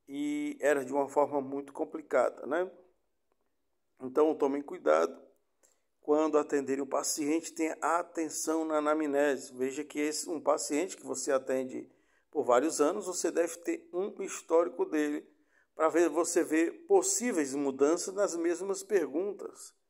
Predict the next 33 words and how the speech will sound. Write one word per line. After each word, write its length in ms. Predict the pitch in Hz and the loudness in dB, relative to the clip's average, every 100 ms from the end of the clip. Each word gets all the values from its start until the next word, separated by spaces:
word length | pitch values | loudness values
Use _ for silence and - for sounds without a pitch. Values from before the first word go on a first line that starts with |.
| _ _ _ _ _ | _ _ _ _ _
né? 200 | 123 175 | -2 -2
Por 220 | 220 - 131 | -2 -6 -4
exemplo, 260 | 127 135 | -4 -2
o 40 | 135 | 4
paciente 440 | 151 151 160 - | 4 4 0 0
que 120 | 156 | 2
antes 360 | 175 240 247 180 | 6 6 4 0
não 200 | 151 143 | 0 0
usava 520 | 127 120 120 120 127 - | 0 0 0 -2 -6 -10
uma 260 | 131 131 127 | -6 -2 0
medicação, 760 | 131 135 - 175 185 202 254 - - | -2 -2 -2 -2 0 -2 -2 -10 -2
passou 440 | 214 208 196 190 | 0 0 0 0
a 40 | |
usar. 400 | 202 160 - - - _ _ _ _ _ _ _ _ _ | 2 4 4 2 -12 _ _ _ _ _ _ _ _ _
E 500 | 156 180 180 190 - - _ _ _ _ _ | -6 -4 -4 -6 -10 -14 _ _ _ _ _
com 220 | - 175 | 2 4
isso 320 | 160 170 - - | 4 2 -2 -2
tem 240 | 170 165 | 2 2
alterações 720 | 165 165 170 170 - 151 160 | 2 2 2 2 -2 -2 -2
sérias, 800 | - - 147 151 151 160 - - - _ _ _ _ _ _ _ _ _ _ | -4 0 2 4 4 0 -2 -12 -18 _ _ _ _ _ _ _ _ _ _
é, 800 | 139 135 135 135 131 131 127 - - _ - | 2 4 4 2 2 2 0 -4 -10 _ -4
na 140 | 151 | 0
acuidade 420 | 147 156 139 131 131 | 0 2 2 2 2
visual 520 | 156 185 143 143 151 | -4 2 6 6 4
e 40 | |
muitas 440 | 139 147 160 151 117 | -2 -4 0 0 0
vezes 220 | 147 135 | -2 -2
em 120 | 147 | -4
achados 680 | 160 - - 131 151 151 - | -4 -6 2 4 4 2 -6
no 140 | 151 143 | -8 -8
fundo 320 | - 131 131 | -8 -8 -2
de 80 | 175 | 4
olho. 400 | 151 120 - | 4 4 -2